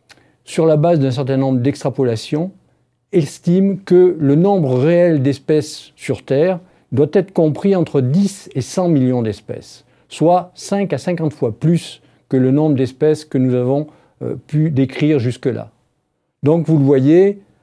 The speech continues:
la grande majorité des espèces présentes sur Terre sont encore inconnues. Et la plupart de ces espèces qui n'ont pas été décrites, ce sont des micro-organismes, ce sont des champignons,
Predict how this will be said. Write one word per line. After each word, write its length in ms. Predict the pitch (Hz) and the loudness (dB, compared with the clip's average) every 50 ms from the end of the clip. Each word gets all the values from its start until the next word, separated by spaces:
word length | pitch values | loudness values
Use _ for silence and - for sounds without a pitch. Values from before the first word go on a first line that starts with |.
| _ _ _ _ _ _ _ - | _ _ _ _ _ _ _ -6
la 160 | 117 113 117 | -4 -4 -2
grande 340 | 117 139 135 175 220 208 196 | 0 0 0 2 2 2 2
majorité 640 | 180 175 156 139 160 147 151 139 127 - - 151 147 | 2 2 2 2 0 0 0 -2 -2 -2 -2 -2 0
des 180 | 127 127 120 | 0 -2 -2
espèces 360 | 127 123 - - 147 131 123 - | -4 -6 -6 -4 -2 -2 -2 -4
présentes 420 | - - 147 139 131 139 131 123 | -6 -6 -4 -2 -2 -2 -4 -4
sur 200 | - 123 107 - | -6 -8 -10 -8
Terre 360 | - - 131 143 165 185 180 175 - _ _ _ | -4 -2 0 0 0 -2 -2 -6 -12 _ _ _
sont 380 | - - - - 185 196 175 175 | -20 -10 -6 -4 -4 -2 -2 -2
encore 380 | 151 135 - 160 160 147 170 - | -4 -2 -2 -2 -2 -2 -2 -4
inconnues. 480 | 143 147 120 - 131 123 113 101 95 - _ _ _ _ _ _ _ _ _ _ _ _ - | -4 -2 0 0 0 0 0 -2 -6 -8 _ _ _ _ _ _ _ _ _ _ _ _ -4
Et 80 | 127 | -2
la 100 | 120 120 | -2 -2
plupart 400 | 117 - 151 135 127 175 170 165 | -2 -2 -4 -2 0 0 2 0
de 60 | 151 131 | 0 -2
ces 240 | - - 139 127 | -4 -4 -2 -2
espèces 320 | 135 127 - - 156 147 147 | -2 -2 -2 -2 -2 -2 -2
qui 100 | - 139 | -2 -4
n'ont 140 | 120 110 104 | -4 -2 -2
pas 120 | - 127 | -2 -2
été 200 | 120 117 - 113 | -2 -2 -2 -2
décrites, 580 | 110 131 131 - - 202 208 202 208 - - - _ _ _ _ _ _ | -2 -4 -4 -2 -2 0 0 0 -2 -8 -20 -20 _ _ _ _ _ _
ce 160 | - - 143 | -4 -4 -4
sont 220 | 131 - 170 165 147 | -2 0 0 2 2
des 100 | 131 123 | 2 2
micro-organismes, 960 | 123 123 - - 131 120 127 135 143 147 170 196 220 220 220 214 214 208 214 - _ _ _ _ _ _ _ _ _ _ _ - | 0 -2 -2 0 0 0 2 2 2 2 2 2 2 2 0 0 -2 -4 -8 -14 _ _ _ _ _ _ _ _ _ _ _ -6
ce 160 | - 165 156 | -2 -2 -2
sont 240 | - - 175 165 156 | 0 0 0 0 2
des 100 | 143 123 | 0 0
champignons, 760 | 117 - 135 120 - 156 143 151 160 170 185 196 208 208 | -2 -4 -4 -2 0 0 2 2 2 0 0 -2 -4 -6